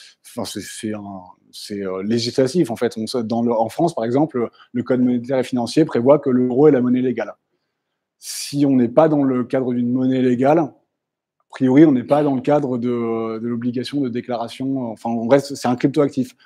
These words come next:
Quand même, il serait adossé, étant donné qu'il n'y a pas de garantie, euh, il n'y a pas de garantie étatique sur la valeur de, euh, de, de ces actifs, euh, on n'est pas dans la monnaie fiduciaire,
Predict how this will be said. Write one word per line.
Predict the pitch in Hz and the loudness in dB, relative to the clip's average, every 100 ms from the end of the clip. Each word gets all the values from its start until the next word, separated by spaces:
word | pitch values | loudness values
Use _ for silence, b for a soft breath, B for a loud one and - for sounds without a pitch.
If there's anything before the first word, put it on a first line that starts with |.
| b | b
Quand | 131 | 4
même, | 139 | 4
il | 135 | 4
serait | - | 0
adossé, | 127 120 113 160 160 _ | -2 -2 -2 -2 -4 _
étant | 123 | -4
donné | 127 131 | -2 -2
qu'il | 123 | -2
n'y | |
a | |
pas | 147 139 | -2 0
de | |
garantie, | 127 135 135 131 147 143 | 2 2 0 -4 0 0
euh, | 123 113 107 104 101 _ - | 0 -4 -6 -8 -12 _ -6
il | |
n'y | 113 | -2
a | |
pas | 131 | 0
de | 139 | 2
garantie | 135 135 123 | 2 2 -2
étatique | 135 127 127 143 143 | -2 -2 -2 0 -2
sur | 131 113 | -2 -6
la | |
valeur | 110 123 127 123 | -4 -2 -2 -4
de, | 107 104 98 95 - B B B - | -6 -8 -8 -10 -14 B B B -6
euh, | 110 104 98 | -4 -4 -6
de, | 104 110 104 98 92 90 _ _ _ _ - _ _ | -6 -8 -8 -8 -10 -14 _ _ _ _ -20 _ _
de | 123 120 | -4 -2
ces | 117 | 0
actifs, | 113 104 151 165 131 | -2 -2 -2 -2 -2
euh, | 117 110 113 | -4 -4 -6
on | |
n'est | 113 | -6
pas | 110 143 | -2 0
dans | 143 | 0
la | 127 | -2
monnaie | 123 123 | -2 -4
fiduciaire, | - 120 - 104 | -6 -10 -8 -10